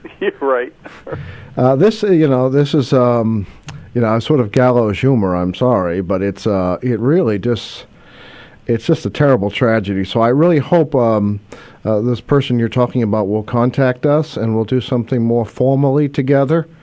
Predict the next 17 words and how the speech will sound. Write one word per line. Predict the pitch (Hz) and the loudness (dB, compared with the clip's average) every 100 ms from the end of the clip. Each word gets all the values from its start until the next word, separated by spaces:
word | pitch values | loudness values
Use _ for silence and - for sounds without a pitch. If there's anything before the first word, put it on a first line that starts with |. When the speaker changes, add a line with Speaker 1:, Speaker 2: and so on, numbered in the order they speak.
| - - - - - _ _ | -20 -20 -20 -20 -20 _ _
Speaker 2:
I've | 117 | -2
Speaker 1:
Well, | 120 | 0
Speaker 2:
been | 143 | 0
Speaker 1:
she's, | 143 | 2
Speaker 2:
kind | 190 | 2
of | 151 | 2
Speaker 1:
uh, | 127 123 120 | 0 -2 -4
she's | - 135 117 | -8 -14 -8
given | 156 170 143 | -6 -6 -10
me | 151 | -10
permission | 143 127 117 113 - 101 92 - - | -10 -10 -10 -10 -10 -14 -14 -20 -14
to, | 101 92 90 | -12 -10 -10
uh, | 85 82 - - - - - - - - _ | -10 -12 -16 -20 -20 -20 -20 -20 -20 -20 _
you | 104 | -10
know, | 95 92 | -8 -8
uh, | - 98 95 - - _ _ _ _ 107 | -8 -10 -10 -16 -20 _ _ _ _ -10
invite | 98 92 117 139 | -10 -4 -4 -4